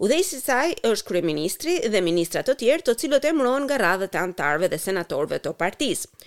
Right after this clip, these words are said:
Për të qëndruar në detyrë, një qeveri duhet të ketë mbështetjen e shumicës së antarëve të dhomës. Detyra tjetër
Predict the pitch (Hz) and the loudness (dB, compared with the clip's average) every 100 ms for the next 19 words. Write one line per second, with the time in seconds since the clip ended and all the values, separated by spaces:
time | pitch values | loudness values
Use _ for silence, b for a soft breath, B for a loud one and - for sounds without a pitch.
0 | B B B - 165 160 185 262 339 320 | B B B -2 0 0 0 2 2 2
1 | 269 277 339 233 131 247 294 262 226 302 | 2 0 2 2 2 0 0 4 4 4
2 | 339 214 269 302 254 240 269 277 226 294 | 2 0 -2 0 0 0 -2 0 0 0
3 | - 247 277 311 262 - 311 247 247 277 | 0 -2 -2 -2 0 -2 -2 -2 -2 -4
4 | 240 240 208 156 156 175 175 147 92 78 | -2 -2 0 0 0 0 -2 -2 -6 -10
5 | - - _ B B B B B - 190 | -10 -14 _ B B B B B -6 2
6 | 370 370 262 311 | 4 4 2 4